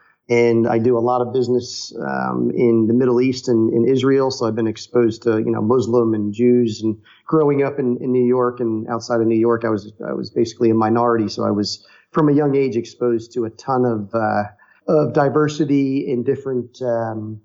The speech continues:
you know, different religions, different cultures, and, you know, I just try to en-, embrace it all. I,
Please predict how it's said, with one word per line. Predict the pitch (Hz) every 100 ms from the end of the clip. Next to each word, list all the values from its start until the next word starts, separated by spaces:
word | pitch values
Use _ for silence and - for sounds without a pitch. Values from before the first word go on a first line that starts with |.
| -
you |
know, | 117
different | 107 123 120
religions, | 110 117 135 117 120
different | 113 120 120 117
cultures, | 131 123 - 123 120 113
and, | 113 110 107 104
you | 139 117
know, |
I | 110
just | 110 -
try | 127 117
to |
en-, | 113 110 113 110
embrace | 117 110 123 120
it | 117
all. | 113 113
I, | 117